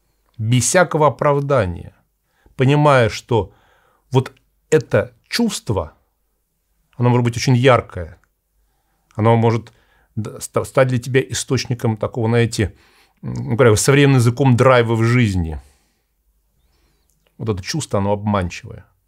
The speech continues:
Наркотики дают точно такое же поначалу чувство. Точно такое же. И вот для начала ты пойми, что грех прелюбодеяния —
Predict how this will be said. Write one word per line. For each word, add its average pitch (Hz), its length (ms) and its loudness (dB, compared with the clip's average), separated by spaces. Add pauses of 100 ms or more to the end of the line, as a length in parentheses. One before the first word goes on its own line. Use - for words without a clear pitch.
(240)
Наркотики - 720 -6 (540)
дают 95 300 -6
точно 131 280 -6
такое 110 300 -6
же 101 60 -8
поначалу 92 460 -12
чувство. - 460 -20 (840)
Точно 135 320 2
такое - 320 -12
же. - 140 -20 (1160)
И 127 420 2 (320)
вот 127 240 -4 (200)
для 123 120 0
начала 135 420 2
ты - 120 -6
пойми, 131 300 -6
что - 240 -10 (580)
грех 131 340 -4
прелюбодеяния — 127 600 0